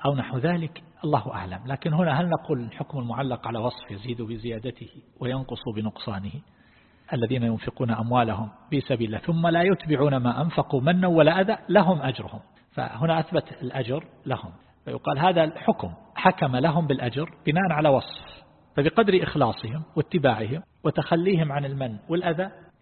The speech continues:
يكون لهم الأجر. حكم المعلق على وصف يزيد بزيادته وينقص بنقصانه، يحتمل، لكن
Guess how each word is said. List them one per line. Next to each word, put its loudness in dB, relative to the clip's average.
يكون -8
لهم -8
الأجر. -18
حكم -10
المعلق -4
على -2
وصف -4
يزيد -2
بزيادته -6
وينقص -12
بنقصانه، -20
يحتمل، -12
لكن -4